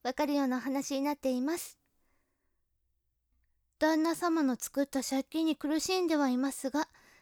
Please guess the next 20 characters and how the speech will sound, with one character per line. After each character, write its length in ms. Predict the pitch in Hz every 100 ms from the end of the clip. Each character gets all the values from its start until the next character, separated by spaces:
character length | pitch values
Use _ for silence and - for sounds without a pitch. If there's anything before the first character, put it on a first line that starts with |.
| _ -
実 280 | 302 -
は 100 | 415
エ 100 | 381
ッ 60 | 381
チ 160 | - 302
な 100 | 294
ア 40 |
ル 100 | 277
バ 160 | 269 330
イ 60 |
ト 80 | 311
に 100 | 262
興 220 | - 320
味 160 | 320 285
が 140 | 247
あ 20 | 262
っ 40 |
た 160 | - 240
マ 160 | 262
マ。 200 | 269 269